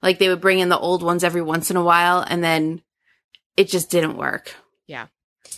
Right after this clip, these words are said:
Speaker 1: It didn't finish that. They didn't even, fi-, I think they finished that season and then it was over with. So, but we got an interview.
Speaker 2: Okay.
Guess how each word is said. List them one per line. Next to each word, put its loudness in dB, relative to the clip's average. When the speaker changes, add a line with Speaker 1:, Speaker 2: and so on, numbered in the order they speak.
Speaker 1:
It -10
didn't -4
finish -2
that. -4
They 4
didn't 2
even, -2
fi-, -16
I -4
think 2
they 4
finished 0
that -2
season -2
and 0
then 0
it 0
was -6
over -8
with. -12
So, -6
but -4
we -2
got 2
an 2
interview. 4
Speaker 2:
Okay. -8